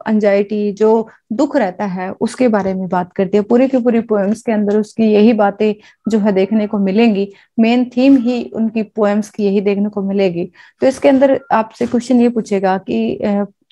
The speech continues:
ये जो पोएम है, The Sunshine Cat is written by कमला दास। नेक्स्ट क्वेश्चन ये पूछेगा कि, अ, जो ये येलो कलर्ड कैट, येलो कलर्ड कैट जो है,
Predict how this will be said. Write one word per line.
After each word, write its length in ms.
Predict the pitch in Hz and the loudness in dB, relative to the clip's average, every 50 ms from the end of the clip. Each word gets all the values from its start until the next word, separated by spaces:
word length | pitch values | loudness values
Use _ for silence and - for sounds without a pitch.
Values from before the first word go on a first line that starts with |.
| _ _ - | _ _ -4
ये 340 | 233 208 226 240 269 277 277 | 0 4 6 6 6 6 6
जो 160 | 226 - 254 | 4 4 2
पोएम 360 | 240 - 214 190 196 208 214 196 | 2 2 2 2 2 0 0 -2
है, 220 | 185 185 170 170 | -4 -6 -4 -2
The 220 | 190 208 208 - | -2 -2 -2 0
Sunshine 520 | 262 262 262 254 - 233 220 220 226 220 - 202 | -2 -2 -2 -2 -2 -2 0 0 0 -2 0 0
Cat 240 | 202 202 196 196 | 0 0 -2 -2
is 200 | 208 208 190 175 | -2 -2 -2 0
written 400 | 170 180 202 202 220 208 202 190 | 0 0 2 2 0 -2 -2 -2
by 280 | 175 170 170 165 160 170 - _ _ - - - - - _ _ - | -2 0 0 0 -2 -4 -10 _ _ -20 -20 -20 -20 -20 _ _ -2
कमला 320 | 233 220 233 233 233 226 | 0 2 2 2 2 2
दास। 420 | 190 190 190 190 202 - - - _ _ 220 | 2 2 0 -2 -2 -4 -10 -18 _ _ 0
नेक्स्ट 320 | 226 262 269 - - 294 | 0 0 0 -2 -6 -6
क्वेश्चन 400 | 277 269 254 233 - 262 254 240 | -4 -4 -4 -4 -2 0 0 2
ये 140 | 233 220 233 | 2 0 0
पूछेगा 540 | 233 233 220 - 220 208 202 196 196 196 202 | -2 -4 -6 -4 -4 -4 -2 0 -2 -2 -2
कि, 340 | 196 - 226 226 226 226 - - - - - _ - | -2 0 0 0 0 -4 -8 -14 -20 -20 -18 _ -2
अ, 180 | 196 208 202 | 0 0 0
जो 320 | 190 175 226 240 240 247 240 | 0 2 4 4 4 4 4
ये 180 | - - - | 2 2 2
येलो 480 | 226 226 202 208 208 208 240 262 277 277 | 2 2 2 2 2 2 4 4 2 2
कलर्ड 400 | 277 269 233 220 220 226 220 220 | 2 0 0 0 0 -2 -2 -4
कैट, 360 | 214 - 208 202 190 175 180 - - - - _ _ _ _ - | -4 -2 0 0 0 -2 -4 -8 -18 -20 -20 _ _ _ _ -8
येलो 420 | - 214 214 220 208 208 220 240 254 | -4 -2 0 0 2 2 2 0 0
कलर्ड 400 | 247 247 220 208 196 190 202 208 | 0 0 0 2 2 0 0 -2
कैट 360 | - 208 202 202 202 202 208 | -2 -2 -2 -2 -4 -6 -8
जो 180 | 202 - 208 196 | -6 -4 -4 -2
है, 360 | 185 190 190 175 190 214 | -2 0 -2 -2 -2 -4